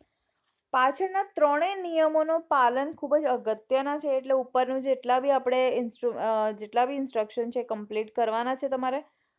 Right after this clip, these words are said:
હવે નીચેની જે છે આપણે જોઈએ, જો વાક્ય વર્તમાન, હવે જોઈ લો, શાંતિથી સાંભળજો. જો વાક્યની બહાર વર્તમાન કે ભવિષ્ય હોય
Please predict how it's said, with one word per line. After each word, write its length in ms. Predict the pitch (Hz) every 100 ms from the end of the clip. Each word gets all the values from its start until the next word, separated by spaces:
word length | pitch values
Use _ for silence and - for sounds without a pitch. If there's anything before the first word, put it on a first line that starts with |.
| _ _ _
હવે 220 | 269 302
નીચેની 680 | 359 330 294 - 370 370 370
જે 180 | 349 339
છે 240 | 339 302 277
આપણે 320 | 262 254 254
જોઈએ, 400 | 247 226 247 381 _ _ _ _ _ _ _ _ _ _ _ _ _ _ _ _ 214
જો 180 | 311 392
વાક્ય 420 | 381 302 - 320
વર્તમાન, 720 | 294 262 254 294 311 339 339 _ 226
હવે 280 | 240 277
જોઈ 280 | 294 269 262
લો, 120 | 220
શાંતિથી 480 | 240 247 240 254 269
સાંભળજો. 560 | 285 233 220 214 190 247 -
જો 220 | 214 285
વાક્યની 680 | 285 233 233 - 302 302 320
બહાર 680 | 262 208 208 220 247 247 226
વર્તમાન 640 | 214 208 220 233 240 262 254
કે 100 | 247
ભવિષ્ય 520 | 240 214 214 214 220
હોય 520 | 202 202 226 220 190